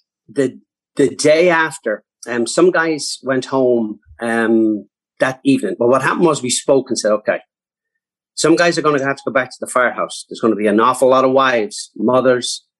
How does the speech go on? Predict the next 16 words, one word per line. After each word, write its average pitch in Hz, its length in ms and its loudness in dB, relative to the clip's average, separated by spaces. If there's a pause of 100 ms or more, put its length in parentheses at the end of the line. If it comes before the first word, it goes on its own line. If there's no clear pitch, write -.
(300)
They 120 140 2
need 120 260 2
to 101 120 -6
know." 104 300 -2 (800)
No 143 600 4
way 139 460 0 (200)
could 117 180 0
I 120 160 4
do 113 200 2
that. 98 220 -2 (340)
That's 123 260 -2
where 110 100 2
I 113 100 2
was 104 140 -4
a 95 60 -14
coward. 98 400 0